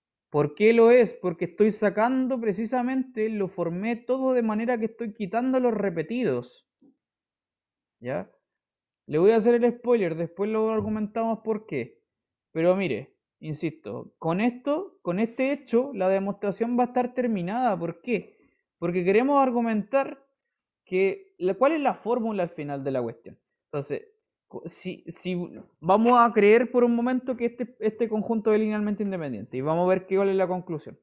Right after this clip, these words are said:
Entonces, como es linealmente independiente, esto implica que este V es una base para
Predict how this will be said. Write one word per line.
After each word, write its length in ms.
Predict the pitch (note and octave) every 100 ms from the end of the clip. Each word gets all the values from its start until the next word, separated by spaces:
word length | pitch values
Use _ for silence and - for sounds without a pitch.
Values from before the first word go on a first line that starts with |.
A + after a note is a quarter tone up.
| _ _
Entonces, 300 | D#3 D3+ D#3
como 180 | D#3+ F3
es 60 |
linealmente 440 | A3 A#3+ B3 B3+ B3
independiente, 760 | B3 A#3+ A#3 C#4 B3+ B3 D4 _ _ _
esto 260 | F#3 G3 A#3+
implica 640 | A#3 - B3+ A#3 F3+ A3 - _ _ _ _ _ _ _ _ _ _ _
que 160 | F3+ G3
este 260 | G3 G#3
V 260 | G3+ A#3 A#3+ A3
es 200 | B3+ - -
una 240 | A3 G#3
base 400 | E3+ B2+ - - _ _ _ _ _ _ _ _ _ _ _ _ _ _ _ _ _ _ _ _ _ _ _ _ _ _ _ _ _ _ _ _ _ -
para 560 | F3 F#3+ G3 G3+ -